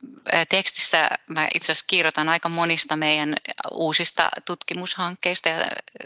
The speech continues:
tuo, ihan tuoreista tutkimustuloksista ja, ja esimerkiksi liittyen juuri tähän, ä, terveyden edistämistematiikkaan, joka on ollut meille hyvin keskeinen teema. Ja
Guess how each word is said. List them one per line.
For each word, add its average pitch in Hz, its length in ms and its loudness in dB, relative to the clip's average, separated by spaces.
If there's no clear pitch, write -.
tuo, 180 220 2
ihan 180 240 2
tuoreista 165 500 0
tutkimustuloksista 180 1200 0
ja, 170 200 4
ja 147 380 2
esimerkiksi 156 840 2
liittyen 147 460 0
juuri 143 220 2
tähän, 180 360 0
ä, - 40 2
terveyden 165 600 2
edistämistematiikkaan, 190 2000 0
joka 175 240 2
on 151 120 2
ollut 151 320 0
meille 156 400 2
hyvin 156 220 2
keskeinen 185 640 0
teema. 180 440 4
Ja 160 140 4